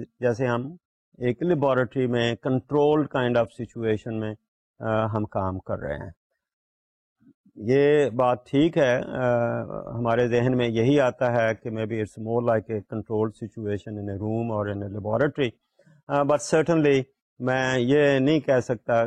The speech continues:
یہ نہیں کہتا کہ ہم فیلڈ میں ایکسپیریمنٹس نہیں کرتے، لیکن اس کے اپنے ایڈوانٹیجز، ڈس ایڈوانٹیجز ہیں، وہ ہم آگے چل کر پھر کبھی ڈسکس کریں گے۔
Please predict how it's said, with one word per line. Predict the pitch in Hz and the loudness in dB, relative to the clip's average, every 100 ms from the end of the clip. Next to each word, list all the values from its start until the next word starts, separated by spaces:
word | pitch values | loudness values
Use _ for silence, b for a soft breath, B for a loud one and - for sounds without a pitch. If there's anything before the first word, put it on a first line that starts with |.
| - | 0
یہ | 120 139 | 0 2
نہیں | 139 151 | 4 2
کہتا | 151 131 120 120 | 2 0 2 0
کہ | 107 123 113 110 | 0 0 2 0
ہم | 113 110 110 | -2 -6 -6
فیلڈ | - 131 127 | -4 0 0
میں | 120 | 0
ایکسپیریمنٹس | 113 - - 107 104 104 - | -4 -4 -2 -2 -2 -6 -6
نہیں | 127 160 | -2 -2
کرتے، | 139 107 - 113 - _ _ - | -2 -4 -4 -8 -8 _ _ -6
لیکن | 131 135 | -4 0
اس | 135 123 | 0 -2
کے | - 123 113 117 | 0 0 0 -2
اپنے | - 131 131 135 117 110 _ _ _ _ | -6 -6 -2 0 0 -4 _ _ _ _
ایڈوانٹیجز، | 110 107 113 117 123 110 101 | -8 -4 -2 -2 -2 -4 -6
ڈس | 110 113 - | -8 -8 -6
ایڈوانٹیجز | 120 113 107 107 127 104 | -4 -4 -4 -6 -12 -12
ہیں، | 107 113 _ _ - | -12 -12 _ _ -12
وہ | 123 131 120 | -4 -2 -2
ہم | 107 117 _ _ _ | -4 -8 _ _ _
آگے | 113 104 104 | -4 -2 -2
چل | - 98 | -2 -4
کر | 92 110 | -2 -4
پھر | 117 _ _ - 104 | -6 _ _ -4 -4
کبھی | 104 95 | -4 -6
ڈسکس | - 147 - 110 95 | -4 -4 -2 -2 -4
کریں | - 107 95 | -6 -10 -10
گے۔ | 95 | -12